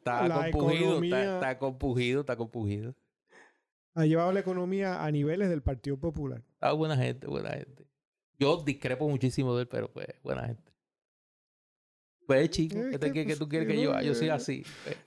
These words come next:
Speaker 2: es que yo no puedo
Speaker 1: Saludo
Speaker 2: añadir
Speaker 1: a Gustavo si oye palabra libre. Yo no sé si lo oye, pero, pues, saludo.
Speaker 2: No.
Speaker 1: Pero el
Speaker 2: Eh,
Speaker 1: hombre está afectado, está afectado porque se vaya
Speaker 2: yo creo
Speaker 1: Areco.
Speaker 2: que ese, a su manera, eh, cree en el Partido Popular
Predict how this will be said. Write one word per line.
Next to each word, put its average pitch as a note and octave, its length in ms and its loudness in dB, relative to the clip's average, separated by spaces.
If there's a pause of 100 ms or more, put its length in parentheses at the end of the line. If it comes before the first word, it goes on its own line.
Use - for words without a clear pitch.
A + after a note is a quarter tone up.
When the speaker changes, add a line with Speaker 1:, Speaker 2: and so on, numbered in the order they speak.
(300)
Speaker 2:
es E3 140 2
que G3+ 120 -2
yo F#3 120 2
no F3+ 100 -2
puedo F3+ 140 2
Speaker 1:
Saludo F3+ 160 2
Speaker 2:
añadir F3+ 140 4
Speaker 1:
a - 20 0
Gustavo E3 400 0
si D3+ 80 -4
oye C#3 160 2
palabra C#3 400 0
libre. B2+ 260 2
Yo C#3+ 180 0
no F#3 120 0
sé F3 160 -2
si G3+ 100 -2
lo E3 100 2
oye, F3+ 200 0
pero, A#2+ 240 -2
pues, - 180 -10
saludo. B2+ 340 -2 (760)
Speaker 2:
No. D3 640 2 (420)
Speaker 1:
Pero C3+ 140 4
el C3+ 80 4
Speaker 2:
Eh, - 20 0
Speaker 1:
hombre D3+ 200 -2
está D3 120 -2
afectado, B2 400 -2
está - 140 -10
afectado A2+ 360 -10
porque A#2 200 -6
se A2+ 120 -2
vaya A2 280 2
Speaker 2:
yo E3 100 4
creo G#3 120 0
Speaker 1:
Areco. - 80 0
Speaker 2:
que - 100 0
ese, A#3 280 -4
a F3 120 -6
su E3+ 160 -2
manera, E3+ 720 0
eh, D3+ 340 -2
cree F3+ 240 -2
en C4 80 -4
el G3+ 120 -4
Partido D#3 440 -6
Popular F#3 560 -8